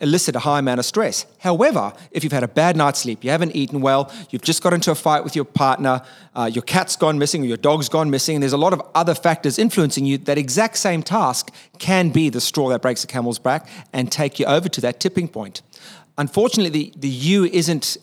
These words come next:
as clean as the U looks like because there's something called catastrophe theory where when, once it gets to a certain point, just deloading some of those stresses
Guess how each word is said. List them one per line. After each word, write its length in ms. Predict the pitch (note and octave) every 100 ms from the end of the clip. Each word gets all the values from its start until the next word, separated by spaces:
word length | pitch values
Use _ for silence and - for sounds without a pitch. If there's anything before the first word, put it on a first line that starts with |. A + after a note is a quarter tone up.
| -
as 140 | A#2+
clean 600 | - - D#3+ D#3 C#3+ C#3
as 240 | C3+ B2 A2+
the 80 |
U 220 | A#2 B2+ B2+
looks 320 | C3 - -
like 280 | A2+ A2+ -
because 260 | B2+ F3+
there's 220 | A3 E3+ -
something 380 | - D#3+ D3+
called 180 | C3+ C#3
catastrophe 480 | - D3+ D3+ E3 D3
theory 400 | - C3 C3 C3+ - - _
where 160 | - C3+
when, 240 | D3 G#3
once 220 | F#3+ F#3 -
it 100 | F3+
gets 180 | E3+ -
to 80 |
a 40 | D3
certain 280 | - D3 -
point, 400 | E3 C3 - -
just 260 | G#3+ -
deloading 720 | A3 F#3+ D3 C#3+ D#3+ G#3+ B3+ - _
some 200 | - E3+
of 100 | E3+
those 180 | D#3 D3+
stresses 560 | - - D3+ F#3+ G3+